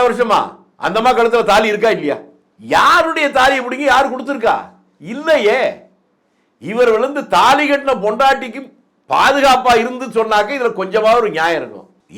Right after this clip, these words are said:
இந்து தர்மம் என்ன சொல்லுது? உலகத்துல இப்ப கிறிஸ்டியானிட்டியோ அது முஸ்லீம்லயோ ஒருவரை மனம் செய்வது அதுதான் முக்கியம்னு சொல்ற தத்துவம் இல்ல. கிறிஸ்தவர்கள் your children and my children are playing with our children. அதுவும் முஸ்லீம்ல எத்தனை பெண்களை வேணாலும் திருமணம் செய்து கொள்ளலாம், அதுக்கு ஒண்ணுமே இல்ல.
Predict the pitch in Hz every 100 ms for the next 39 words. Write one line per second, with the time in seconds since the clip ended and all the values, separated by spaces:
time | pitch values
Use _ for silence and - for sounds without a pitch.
0 | 208 294 339 269 277 311 240 262 226 147
1 | 117 - - _ - 131 247 226 180 139
2 | 196 - - 143 160 190 175 - 226 196
3 | 165 202 233 170 170 175 214 156 117 156
4 | - - _ _ 131 180 247 254 240 208
5 | 240 247 233 220 202 208 - - 160 214
6 | 214 180 180 208 185 170 190 156 147 165
7 | 120 117 110 - 185 247 254 233 262 185
8 | 196 220 - 220 240 220 156 160 - 202
9 | 196 208 156 - 160 180 165 143 117 113
10 | - - - 147 190 277 208 208 285 269
11 | 262 190 240 254 226 240 240 226 220 240
12 | 208 208 208 180 160 143 120 104 _ _
13 | _ - 139 160 143 180 190 135 107